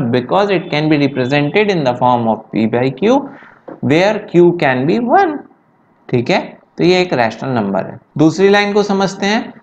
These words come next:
We can say that any fraction fixed fits under the category of rational numbers where the denominator and numerator are integers and the denominator is not equal to zero। ये क्या कह रहा है? We can say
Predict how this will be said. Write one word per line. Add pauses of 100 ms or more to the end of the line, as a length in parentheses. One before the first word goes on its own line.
(320)
We
can
say
that (120)
any
fraction (100)
fixed (220)
fits (260)
under
the
category
of
rational
numbers (300)
where
the
denominator (100)
and
numerator
are
integers (460)
and
the
denominator
is
not
equal
to
zero। (140)
ये
क्या (100)
कह
रहा
है? (140)
We
can
say